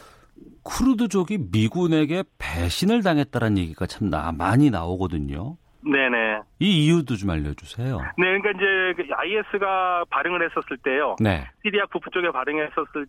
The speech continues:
Speaker 2: 때 이-, 이제 전 세계가 미국 뭐 하냐고 계속 체근을 했었잖아요.
Speaker 1: 예.
Speaker 2: 근데 미국이 이 아이에스를 공격을 할 때, 어, 미국이 공중을 책임져주고
Speaker 1: 음.
Speaker 2: 뒤에서 봐주고, 그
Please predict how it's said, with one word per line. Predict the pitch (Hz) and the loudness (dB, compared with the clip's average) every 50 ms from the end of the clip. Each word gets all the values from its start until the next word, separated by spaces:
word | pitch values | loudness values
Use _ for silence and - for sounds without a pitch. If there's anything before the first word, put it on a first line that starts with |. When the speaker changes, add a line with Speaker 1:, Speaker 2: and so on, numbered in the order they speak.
| - | -4
Speaker 2:
때 | - 160 156 156 156 147 | -2 0 2 2 0 0
이-, | 147 151 170 156 - | -2 -2 -4 -4 -4
이제 | - 147 151 143 156 156 151 - | -2 -2 0 0 0 0 0 -2
전 | - 151 156 | -2 -4 -2
세계가 | 147 185 180 170 175 170 170 147 | -2 -4 -2 -2 -2 -2 -2 -2
미국 | 143 160 156 190 175 170 170 160 | -4 -4 -4 -4 -4 -6 -6 -4
뭐 | 156 127 131 147 151 | -2 0 0 2 2
하냐고 | 175 180 185 175 170 160 151 151 | 0 0 0 0 0 0 -2 -2
계속 | - 131 123 123 - 170 143 - 160 151 143 - - | -2 -4 -4 -2 -4 -6 -6 -6 -6 -6 -6 -4 -4
체근을 | 220 196 185 180 165 | -4 -2 -2 -2 -2
했었잖아요. | 175 - 156 - - 127 117 123 160 175 127 113 | -2 -4 -4 -4 -2 -2 -2 0 0 0 2 2
Speaker 1:
예. | 98 95 87 82 85 104 135 165 185 175 | 2 2 2 0 -2 -2 -2 -4 -4 -4
Speaker 2:
근데 | 160 175 175 | -2 -2 -2
미국이 | 165 151 180 196 180 196 208 202 202 202 196 190 180 | 0 0 -2 -2 0 0 2 2 2 2 0 0 0
이 | 202 208 208 202 180 180 190 196 | 0 2 2 0 0 0 0 2
아이에스를 | 180 151 170 196 196 185 - - 196 185 185 185 185 185 175 165 - - 156 156 156 - _ _ _ - | 2 2 2 2 0 0 0 0 -2 0 0 -2 -2 -2 -4 -6 -8 -14 -14 -14 -14 -14 _ _ _ -4
공격을 | - 151 170 170 180 170 175 165 | -4 -2 0 0 0 0 0 0
할 | 165 156 | -2 -2
때, | - - 185 185 185 180 - - - - - - - - | -2 0 2 2 2 0 -2 -8 -18 -20 -20 -20 -10 -4
어, | - 143 139 139 139 139 139 147 143 - _ - - 151 147 | -2 0 2 2 2 0 0 -2 -6 -10 _ -20 -20 -10 -4
미국이 | 151 185 185 214 196 208 214 - - - | -4 -2 0 0 0 -2 -2 -4 -4 -2
공중을 | - 156 160 175 185 180 - 240 269 262 254 247 240 233 226 208 - - | 0 0 2 0 0 0 0 0 2 2 4 4 4 2 2 0 -2 -4
책임져주고 | - 214 208 208 190 175 175 151 - 139 127 - 170 139 104 92 | -2 0 0 0 0 0 0 0 0 -2 0 2 2 2 2 2
Speaker 1:
음. | 110 104 95 85 76 71 67 64 | 2 2 2 2 0 -4 -8 -6
Speaker 2:
뒤에서 | - 170 196 208 202 - 202 | -2 0 0 0 0 0 -2
봐주고, | - 143 131 131 135 - 156 - 190 190 | -2 0 -2 -2 -2 -4 -4 -2 -2 -2
그 | - - 175 170 | -2 0 -2 -2